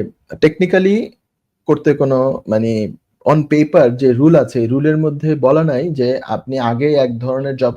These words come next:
করতেন, এখন আরেক ধরনের জবে আপনি, আহ, স্প-, স্কিলড ওয়ার্কারের জন্য অ্যাপ্লাই করতে পারবেন না, এই ধরনের কোনো কথা বলা নাই। অ্যাপ্লাই আপনি actually করতে পারবেন। কিন্তু আমি আপনাকে একটা কথা আমাকে বলতে হবে, কারণ বড় একটা কিন্তু আছে এখানে।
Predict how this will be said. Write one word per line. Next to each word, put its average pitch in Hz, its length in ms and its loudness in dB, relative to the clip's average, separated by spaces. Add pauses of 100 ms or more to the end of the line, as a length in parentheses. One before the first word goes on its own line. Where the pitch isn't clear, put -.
করতেন, 135 320 -6
এখন 113 320 -6
আরেক 123 240 -2
ধরনের 123 380 -4
জবে 120 320 -2
আপনি, 147 380 -6 (440)
আহ, 110 480 0 (260)
স্প-, 127 440 -4
স্কিলড 139 280 -4
ওয়ার্কারের 131 340 2
জন্য 135 200 -2
অ্যাপ্লাই 147 360 2
করতে 151 220 -2
পারবেন 113 260 -2
না, 120 80 -2
এই 131 80 0
ধরনের 135 320 -2
কোনো 120 180 -4
কথা 117 240 -2
বলা 104 260 0
নাই। 82 260 -10
অ্যাপ্লাই 135 420 0
আপনি 123 240 -4
actually 147 360 -4
করতে 151 280 -6
পারবেন। 76 340 -10 (440)
কিন্তু 135 260 -2
আমি 120 220 0
আপনাকে 117 360 -4
একটা 107 360 -2 (640)
কথা 107 200 -2
আমাকে 107 240 -4
বলতে 117 260 -4
হবে, 101 160 -4
কারণ 104 240 -4
বড় 165 280 2
একটা 160 200 -2
কিন্তু 175 440 -2
আছে - 220 -4
এখানে। - 240 -14